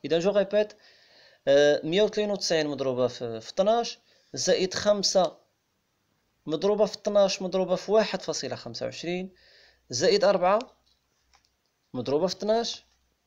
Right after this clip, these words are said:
هذا التمرين سهل، مضروبة في واحد فاصلة لوطو، واحد فاصلة خمسة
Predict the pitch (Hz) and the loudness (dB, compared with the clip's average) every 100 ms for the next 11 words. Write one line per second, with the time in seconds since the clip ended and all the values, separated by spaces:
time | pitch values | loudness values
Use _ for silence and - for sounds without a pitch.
0 | - 127 123 127 123 123 123 170 196 226 | -12 -12 -10 -8 -6 -4 0 0 0 -6
1 | _ _ _ - 147 143 151 143 139 196 | _ _ _ -10 -6 0 2 2 0 2
2 | 214 196 196 185 175 135 131 131 131 185 | 0 0 -2 -2 0 2 2 0 -6 -6
3 | 190 147 135 127 123 113 110 120 - 175 | -6 -6 -8 -10 -6 -6 -6 -8 -6 -8